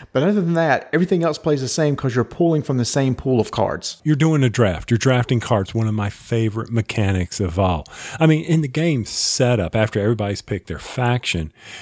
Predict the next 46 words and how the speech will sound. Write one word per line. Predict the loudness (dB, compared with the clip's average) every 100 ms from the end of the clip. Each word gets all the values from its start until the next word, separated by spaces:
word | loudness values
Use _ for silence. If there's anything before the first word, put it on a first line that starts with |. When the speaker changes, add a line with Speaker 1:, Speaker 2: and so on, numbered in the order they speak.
| -10
Speaker 2:
then | 2 4 4
you | 4
go | 2 2
into, | 2 0 -2 -2 0
"Hey, | 0 2 2 -2 -8 -20 -2
let's | 0 0
do | 2 2 2
a |
draft | 2 2 2 -4
of | -10 -8
cards," | -6 2 2 4 2 2
and | 0
it's | 0 0
a |
serpentine | 2 2 2 0 2 0
draft. | 2 2 2 0 -2
You, | -8 -8 -14 -20 -4
you | -4
put | -2 0
up | 0 -2
the | -4
number | -2 -2 -2
of | -4
cards, | -2 2 2 2 0
and | -2
the |
players | 0 2 2 2
look | 2 2
and | 0
say, | 0
"Hey, | 2 4 4 2
this | 0 -2
is | -2
the | -2 -2
card | 0 2
I | 2
want." | 2 2 2
But | 0 0
first, | 2 2 0 0
you, | 0
of | -2
course, | -4 -4 -4
deal | -6 0 2 4
them | 2 0 0
six | 0 0 -2
cards, | -4 2 4 4 2 0